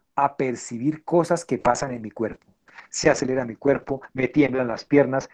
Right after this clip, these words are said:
se me seca la boca. Es complicada la cuestión, porque está todo, todo mi organismo respondiendo a una sola sustancia, a la adrenalina. Y la adrenalina lo que me está diciendo es, "Sálvese, hermano, a usted lo van a matar".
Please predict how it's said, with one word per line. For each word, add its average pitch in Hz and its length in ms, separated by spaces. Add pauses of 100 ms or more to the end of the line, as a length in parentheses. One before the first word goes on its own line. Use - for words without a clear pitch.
se - 140
me 113 120
seca 131 280
la 117 120
boca. 143 480 (1600)
Es - 160
complicada 131 560
la 98 100
cuestión, - 400 (440)
porque 139 180
está 165 300 (360)
todo, 147 440 (400)
todo 208 440
mi 202 300
organismo 135 680 (180)
respondiendo 180 960
a 151 120
una 220 240
sola 208 240
sustancia, 135 560 (280)
a 139 120
la 135 140
adrenalina. 127 580 (300)
Y 143 100
la 135 120
adrenalina 127 360
lo 165 140
que 127 80
me 120 60
está 147 120
diciendo 165 300
es, 190 80 (480)
"Sálvese, 127 420
hermano, 92 440
a 120 80
usted 170 280
lo 156 100
van 147 140
a 143 40
matar". 113 360